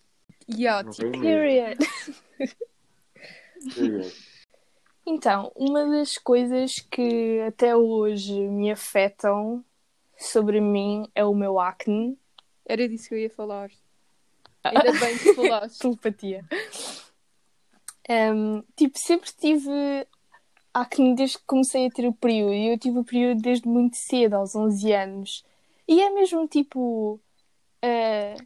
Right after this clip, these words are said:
Speaker 3: brutal os comentários que as pessoas fazem. Tipo,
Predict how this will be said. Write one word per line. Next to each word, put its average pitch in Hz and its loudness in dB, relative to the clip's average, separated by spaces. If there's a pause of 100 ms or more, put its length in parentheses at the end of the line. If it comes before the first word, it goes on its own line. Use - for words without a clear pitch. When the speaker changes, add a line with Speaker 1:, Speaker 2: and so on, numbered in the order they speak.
(200)
Speaker 3:
brutal 226 4
os 220 -6
comentários 226 -2
que - -10
as 220 -8
pessoas 214 -6
fazem. 202 -6 (1400)
Tipo, 311 -6